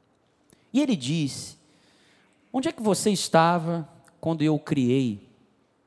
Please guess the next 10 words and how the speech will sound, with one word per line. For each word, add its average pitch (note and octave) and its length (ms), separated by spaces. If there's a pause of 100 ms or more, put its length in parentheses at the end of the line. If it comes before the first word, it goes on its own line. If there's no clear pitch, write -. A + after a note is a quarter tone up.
(240)
sabe, C3 400
os - 160
céus, B2+ 500
a G#2+ 60
terra, A2+ 420
as G#2+ 140
constelações, A#2+ 800
onde B2+ 160
eu B2+ 80
assentei, B2 800